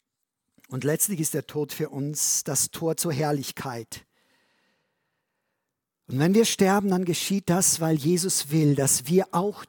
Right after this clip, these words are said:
dort sind, wo er ist.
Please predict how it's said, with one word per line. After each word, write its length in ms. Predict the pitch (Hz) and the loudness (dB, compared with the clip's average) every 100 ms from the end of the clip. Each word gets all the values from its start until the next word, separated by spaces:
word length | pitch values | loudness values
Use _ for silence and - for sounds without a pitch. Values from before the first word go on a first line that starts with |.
| - | -6
dort 340 | 160 180 - | -4 -4 -2
sind, 640 | - - 151 156 165 - 139 | 0 2 2 0 -2 -4 -8
wo 160 | 143 - | -8 -6
er 320 | 123 123 131 - | -4 -4 -6 -12
ist. 640 | 98 92 - - - | -4 0 0 -2 -8